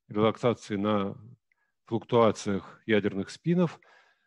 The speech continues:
которая, э, тем менее эффективна, чем, чем короче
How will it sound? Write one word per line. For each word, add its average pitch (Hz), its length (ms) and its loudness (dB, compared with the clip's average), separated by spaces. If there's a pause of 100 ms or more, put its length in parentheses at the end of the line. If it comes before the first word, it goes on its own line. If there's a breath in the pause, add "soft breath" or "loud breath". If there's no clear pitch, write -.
(400 soft breath)
которая, 107 640 0
э, 113 400 -10
тем 113 140 -4
менее 107 340 2
эффективна, 110 520 -6
чем, 104 480 -6
чем 101 240 -6
короче 104 580 -2